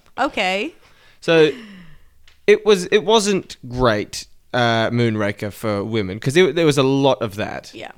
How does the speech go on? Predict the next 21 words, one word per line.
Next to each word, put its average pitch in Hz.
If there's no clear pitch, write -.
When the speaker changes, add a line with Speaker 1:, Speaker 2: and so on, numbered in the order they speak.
Speaker 1:
a 240
lot 269
of, 202
like, 208
unnecessary, 170
like, 151
seduction 160
Speaker 2:
Yeah. 123
Speaker 1:
going 151
on 151
as 151
well. 151
Speaker 2:
And 143
Speaker 1:
But 320
hilarious. 302
Speaker 2:
Yeah, 214
yeah, 107
it 120
was 139
funny. 180
Speaker 1:
Because, 196